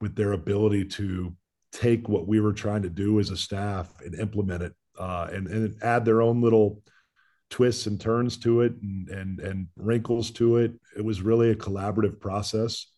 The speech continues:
And I think that's why we had success there more than anything else, other than just the good piece, the good, the good players piece. Uh, but that's, that's the last piece of it, is just trying to find guys that, uh,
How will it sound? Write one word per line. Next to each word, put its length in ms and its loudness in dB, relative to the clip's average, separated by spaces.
And 140 -4
I 80 0
think 380 0
that's 280 0
why 160 2
we 180 4
had 240 2
success 520 -4
there 460 4
more 200 4
than 160 0
anything 380 -2
else, 340 -2
other 160 4
than 200 0
just 220 -2
the 80 -6
good 280 0
piece, 480 -4
the 80 -2
good, 220 2
the 100 4
good 220 2
players 360 2
piece. 500 -4
Uh, 280 -6
but 220 -4
that's, 260 2
that's 280 0
the 140 4
last 300 2
piece 220 -8
of 140 -10
it, 60 -6
is 80 -8
just 220 -6
trying 320 2
to 60 0
find 300 -2
guys 420 0
that, 280 -8
uh, 280 -4